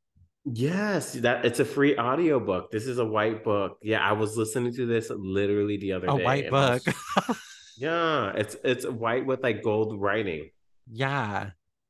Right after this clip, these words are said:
Speaker 2: Atomic
Speaker 1: Yeah.
Speaker 2: Habits.
Speaker 1: That's such a good book, and
Speaker 2: That's
Speaker 1: we should
Speaker 2: it.
Speaker 1: probably,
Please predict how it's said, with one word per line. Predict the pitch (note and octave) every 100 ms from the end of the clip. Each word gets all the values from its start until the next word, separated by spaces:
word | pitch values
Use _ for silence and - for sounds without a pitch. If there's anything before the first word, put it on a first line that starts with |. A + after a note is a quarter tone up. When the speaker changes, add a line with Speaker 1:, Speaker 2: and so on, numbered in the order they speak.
| _ _
Speaker 2:
Atomic | B2 A#2+ - A#2+ A#2+ A#2+ C3 C3+ - - _ _ _ _ _ _ _ _ _ - - _
Speaker 1:
Yeah. | G#2+ C#3+ A#2
Speaker 2:
Habits. | G#2+ G#2 G#2 A2+ - - _ _ -
Speaker 1:
That's | B2+ B2+ -
such | - A#2 C3
a |
good | B2 C#3 G#2+
book, | G2 G#2 G#2+ -
and | G#2
Speaker 2:
That's | D#3 F3
Speaker 1:
we |
should | A3 D4
Speaker 2:
it. | B2 B2
Speaker 1:
probably, | G#2 A2